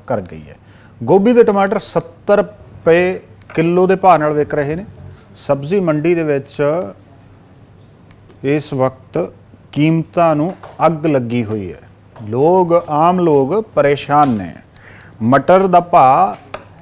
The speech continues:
ਤੇ ਜਿਹੜੀ ਕੀਮਤ ਹੈ, ਦੋ ਸੌ ਰੁਪਏ ਕਿਲੋ ਤੱਕ ਮਟਰ ਵਿਕ ਰਿਹਾ। ਲਸਣ ਦੋ ਸੌ ਅੱਸੀ ਤੋਂ ਲੈ ਕੇ ਚਾਰ ਸੌ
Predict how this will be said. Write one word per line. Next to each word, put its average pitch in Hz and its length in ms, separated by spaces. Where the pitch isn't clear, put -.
ਤੇ 127 100
ਜਿਹੜੀ 151 200
ਕੀਮਤ 160 480
ਹੈ, 196 280
ਦੋ 139 320
ਸੌ 196 300
ਰੁਪਏ 185 280
ਕਿਲੋ 165 340
ਤੱਕ 156 240
ਮਟਰ 139 280
ਵਿਕ 131 260
ਰਿਹਾ। 117 200
ਲਸਣ 131 500
ਦੋ 139 220
ਸੌ 156 200
ਅੱਸੀ 170 300
ਤੋਂ 170 120
ਲੈ 151 140
ਕੇ 143 180
ਚਾਰ 123 360
ਸੌ 190 360